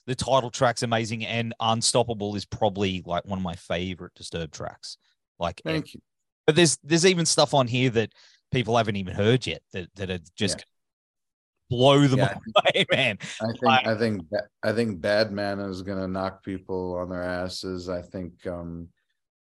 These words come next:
Speaker 2: uh, uh, Won't Back Down, uh, Take Back Your Life. I mean, there's
Speaker 1: Part of
Speaker 2: there's
Speaker 1: me.
Speaker 2: so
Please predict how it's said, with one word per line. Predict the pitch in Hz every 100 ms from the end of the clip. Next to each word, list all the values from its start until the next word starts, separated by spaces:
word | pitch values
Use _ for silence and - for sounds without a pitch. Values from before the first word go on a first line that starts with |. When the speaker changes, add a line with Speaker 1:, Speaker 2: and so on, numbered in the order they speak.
| -
Speaker 2:
uh, | 78 73 76 76 87 - - _ _ _ _ _
uh, | - - - - - _ _ _
Won't | 101 107 110
Back | 107 95 80
Down, | 80 98 104 104 104 101 95 92 85 -
uh, | 80 76 76 69
Take | - 101 -
Back | 98 95 95
Your | 85
Life. | 87 104 104 101 95 95 92 -
I | -
mean, | 90 92 90 90
there's | 92 90 92 90 - - _ _ _ _ _ _ _ _ _ _ _ -
Speaker 1:
Part | 120 120
of |
Speaker 2:
there's | 117 113
Speaker 1:
me. |
Speaker 2:
so | 123